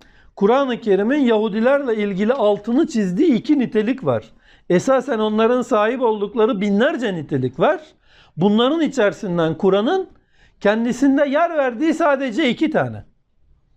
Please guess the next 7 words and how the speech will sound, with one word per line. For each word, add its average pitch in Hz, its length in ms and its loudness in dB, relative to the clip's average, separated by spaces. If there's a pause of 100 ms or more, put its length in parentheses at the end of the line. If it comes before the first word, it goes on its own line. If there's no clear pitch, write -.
(560)
Bir, 370 560 0 (640)
bozgunculuk. 185 1000 0 (500)
İki, 370 280 0
kibir. 202 640 -2 (800)
Buraya 214 240 4
geri 196 320 -4
döneceğim. 175 420 -2